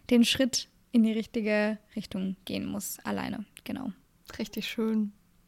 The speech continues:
Speaker 2: Aber bist du dann auch schon gestanden oder ist es utopisch bei der ersten Stunde?
Speaker 1: <laughs> Also doch schon, aber halt auf,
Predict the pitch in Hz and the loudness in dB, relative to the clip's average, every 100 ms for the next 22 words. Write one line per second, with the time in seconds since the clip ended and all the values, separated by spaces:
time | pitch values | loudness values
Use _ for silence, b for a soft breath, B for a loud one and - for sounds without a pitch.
0 | - B B B - 233 208 - 277 254 | -20 B B B 4 6 6 4 4 4
1 | 196 190 180 - 170 180 180 247 226 190 | 2 0 -2 -4 -2 -2 0 0 0 0
2 | 165 165 - - 180 - - - - 190 | 0 0 -2 -4 -6 -8 -14 -16 -8 -4
3 | - 175 190 - - 196 214 247 240 269 | -2 2 4 4 4 6 6 8 10 10
4 | 269 277 190 180 226 339 - 226 226 226 | 10 10 6 2 0 -2 2 4 6 6
5 | 220 240 240 - 233 247 - - 208 202 | 6 4 4 2 4 4 2 0 0 0
6 | 202 | 0